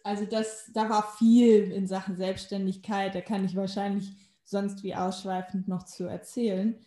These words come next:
Aber auf den Punkt gebracht, es ist echt dieses Thema von der Maske aufsetzen, Show und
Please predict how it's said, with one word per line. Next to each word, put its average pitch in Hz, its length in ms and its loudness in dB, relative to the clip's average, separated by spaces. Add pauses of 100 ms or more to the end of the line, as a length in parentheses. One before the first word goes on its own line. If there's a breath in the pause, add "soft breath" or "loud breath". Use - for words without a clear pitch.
(400 soft breath)
Aber 190 560 0
auf 190 120 -6
den 190 240 -2
Punkt 254 320 2
gebracht, 208 560 -4
es - 160 -12
ist - 200 -16
echt 190 280 -8
dieses 190 320 -6
Thema 196 640 -4 (220 loud breath)
von 233 480 0
der 196 500 -2
Maske 226 640 0
aufsetzen, 233 880 -2
Show 262 720 0 (280 soft breath)
und 208 540 0